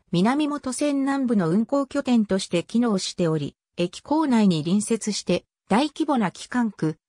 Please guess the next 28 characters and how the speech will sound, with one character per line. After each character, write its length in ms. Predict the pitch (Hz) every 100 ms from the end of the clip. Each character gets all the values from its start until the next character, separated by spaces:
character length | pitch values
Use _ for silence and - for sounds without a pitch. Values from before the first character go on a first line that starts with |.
| _
客 240 | 170 175
車 180 | - 285
区 140 | 294 240
が 120 | 170
設 180 | 160 220
け 140 | 233
ら 140 | 240 226
れ 100 | 190
て 100 | 175
い 160 | 151 147
る。 160 | - _ _ _ _ _
タ 100 | 208
イ 120 | 277
国 340 | - 285 262 254
有 160 | 294
鉄 340 | 302 277 - 247
道 160 | 220
南 300 | 254 254 254
本 240 | - 285 262
線 260 | 240 214
の 80 | 175
本 260 | 151 202 277
格 260 | 311 302 -
的 240 | 285 277
な 100 | 277
工 240 | - 269
事 160 | 214 180
は、 220 | 160 160